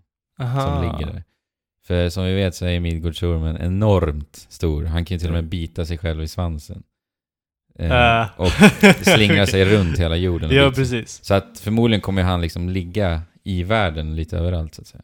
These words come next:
Speaker 1: Mm.
Speaker 2: Ja.
Speaker 1: Den fighten.
Speaker 2: Ja, vi får hoppas om att det blir det, men
Speaker 1: Ja.
Speaker 2: förmodligen blir det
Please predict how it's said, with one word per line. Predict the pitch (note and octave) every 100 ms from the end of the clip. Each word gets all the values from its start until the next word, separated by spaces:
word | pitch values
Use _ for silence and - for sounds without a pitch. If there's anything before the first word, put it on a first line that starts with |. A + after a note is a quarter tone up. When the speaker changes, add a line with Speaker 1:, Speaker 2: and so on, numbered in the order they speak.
| -
Speaker 1:
Mm. | A#2+ A2+ A2+ _
Speaker 2:
Ja. | - -
Speaker 1:
Den | C3 B2+
fighten. | B2 B2+ - B2 A#2+ - _ _ _ -
Speaker 2:
Ja, | F2
vi | F2+
får | E2+
hoppas | F#2 F#2+
om | F#2 E2
att | E2 D#2+
det |
blir | F2 F#2+
det, | D#2+ E2+
men | E2+
Speaker 1:
Ja. | E2
Speaker 2:
förmodligen | F2+ E2+ D#2 D#2+
blir | D#2 D#2+
det | F2+ -